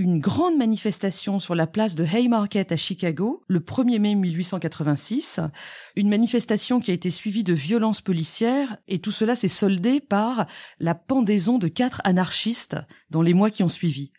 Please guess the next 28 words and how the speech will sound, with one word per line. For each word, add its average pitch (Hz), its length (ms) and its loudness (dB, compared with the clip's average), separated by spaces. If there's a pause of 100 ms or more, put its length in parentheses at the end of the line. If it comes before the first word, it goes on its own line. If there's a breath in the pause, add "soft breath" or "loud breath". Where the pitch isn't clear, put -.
(880 loud breath)
Ceci - 340 0
a 196 60 2
eu 202 140 2
un 151 100 4
grand 175 300 2
retentissement 185 560 0
international, 156 640 0
et 196 60 2
c'est 202 160 0
pour 175 180 -4
ça 247 180 0
que 226 120 -2
la 151 100 2
fête 233 200 -2
du 202 120 -4
travail 208 400 -2
a 170 40 0
lieu 180 200 2
le 208 100 2
premier 220 380 0
mai 220 180 2
dans 156 300 0
le 269 100 4
monde 214 240 2
entier, 214 480 -2 (420 loud breath)
sauf - 300 -2
aux 285 60 2
États-Unis, 170 640 0